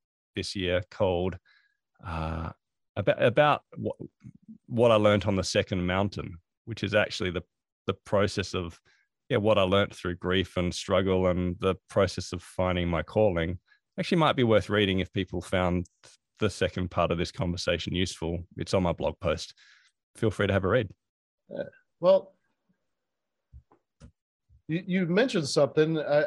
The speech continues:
Speaker 2: I feel like maybe you were elusive earlier. Like, I, I didn't get the sense that there was this rough patch in your life that led to this growth.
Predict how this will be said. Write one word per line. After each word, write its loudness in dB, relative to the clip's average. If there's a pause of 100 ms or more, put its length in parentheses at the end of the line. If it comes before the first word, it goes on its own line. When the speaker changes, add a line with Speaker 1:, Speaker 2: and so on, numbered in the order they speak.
Speaker 2:
I -2
feel -2
like 0
maybe -4
you -6
were 0
elusive 0
earlier. -4
Like, -2 (420)
I, 2
I 4 (1800)
didn't 2
get 0 (140)
the 2
sense -2
that 2
there 0
was -6
this -6
rough -2
patch -2
in -4
your 0
life -4
that -4
led 0
to -4
this -2
growth. -4